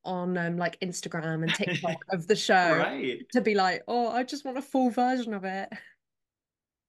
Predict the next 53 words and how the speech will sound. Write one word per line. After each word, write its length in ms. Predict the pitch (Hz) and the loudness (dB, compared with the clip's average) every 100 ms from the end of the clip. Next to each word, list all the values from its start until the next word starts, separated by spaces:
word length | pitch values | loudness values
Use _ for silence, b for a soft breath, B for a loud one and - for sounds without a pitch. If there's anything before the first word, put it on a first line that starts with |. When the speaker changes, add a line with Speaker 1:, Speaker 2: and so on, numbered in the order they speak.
| _ - | _ -6
Speaker 2:
I 100 | 147 | 0
know. 140 | 143 | 2
I 140 | 139 147 | 2 2
go 120 | 147 | 2
to 60 | 156 | 2
that 200 | 151 143 | -2 0
Dropbox 600 | 131 123 - 120 123 - | -2 -2 -2 -4 -4 -6
every 240 | 135 131 | -4 -2
so 200 | 131 127 | 0 2
often. 340 | 123 123 135 | 2 0 -8
I'm 60 | 120 | -8
like, 240 | 123 147 _ 143 | -10 -14 _ -4
"I 80 | |
need 440 | 135 131 131 135 - | -2 2 2 0 -6
to 100 | 117 | -6
hear 420 | - 135 131 - | 0 2 2 0
Speaker 1:
<laughs> 100 | 117 | 0
Speaker 2:
this 320 | 143 170 - | 0 0 -4
specific 800 | - 185 - 165 165 151 143 - b b _ _ - 147 135 _ _ | -2 -2 0 -4 0 0 -2 -10 b b _ _ -16 -14 -14 _ _
solo 680 | - - 165 165 175 175 175 | -12 -2 0 0 2 2 2
in 100 | 165 | 2
the 80 | 151 | 0
middle 300 | 147 147 156 | 0 2 2
of 80 | 156 | 0
the 80 | 160 | -4
show, 500 | - - - 131 131 | -6 -10 -4 -4 -2
and 80 | 135 | -6
it's 180 | 131 139 | -8 -6
really 160 | 135 | -6
gonna 140 | 131 131 | -4 -4
get 160 | 127 | -4
me 120 | 131 | -6
through 160 | 131 123 | -6 -6
the 60 | 123 | -4
day." 320 | 123 120 123 _ - | -6 -6 -14 _ -8
So 140 | - | -2
I 60 | 143 | -2
can't 240 | 170 151 | 0 0
wait 240 | 147 147 143 | 0 -2 -6
till 120 | 156 | -2
they're 200 | 143 131 | 0 0
able 240 | 135 135 135 | -2 -6 -8
to 100 | - | -6
get 180 | 135 | -6
the 80 | 131 | -6
concept 480 | - 123 120 123 113 | -10 -10 -8 -8 -8
album 280 | 110 120 117 | -10 -10 -14
out 140 | 117 - | -16 -16
or 60 | 127 | -16
the 100 | - | -8
full 220 | 139 120 | -6 -4
album 300 | 104 - - | -6 -10 -16
out. 140 | - | -20